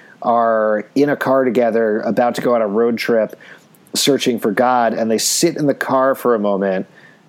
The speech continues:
and they pause, and then are like,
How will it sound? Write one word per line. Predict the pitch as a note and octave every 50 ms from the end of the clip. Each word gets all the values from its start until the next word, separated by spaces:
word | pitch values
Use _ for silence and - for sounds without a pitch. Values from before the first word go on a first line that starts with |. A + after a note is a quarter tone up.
| _ - _ _ -
and | A#2+ A#2+ A#2 A#2 A#2 A2+ A2 A2
they | G2+ A2+ A2
pause, | G#2+ - - C3+ D3 C#3 C#3 C3 B2 A#2 A2 G#2+ G#2+ G#2 - - - -
and | - A#2 A2+ A2 A2+ A2+ A2
then | B2+ A#2+
are | B2 A#2+
like, | A#2+ A#2 A2 A2 G2+ F2+ - -